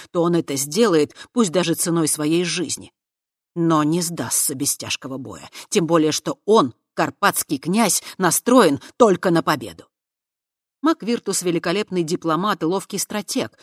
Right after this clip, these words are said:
он отлично справится в его отсутствие. Белоголовый колдун сумеет держать себя в рамках ради временного сотрудничества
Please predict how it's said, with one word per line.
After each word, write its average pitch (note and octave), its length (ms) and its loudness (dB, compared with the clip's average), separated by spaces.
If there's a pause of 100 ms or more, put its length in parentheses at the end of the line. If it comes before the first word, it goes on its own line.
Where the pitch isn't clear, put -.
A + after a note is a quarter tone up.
(120)
он G3 160 2
отлично G3+ 460 -2
справится D#3+ 480 -2
в - 20 -6
его D3 220 0
отсутствие. - 640 -6 (400)
Белоголовый E3 640 2
колдун E3+ 420 0
сумеет G3+ 460 0
держать C#3+ 380 -4
себя C3+ 220 -4
в C#3+ 60 -6
рамках E3+ 400 -2 (160)
ради E3 260 0
временного D#3 500 0
сотрудничества D3+ 840 -4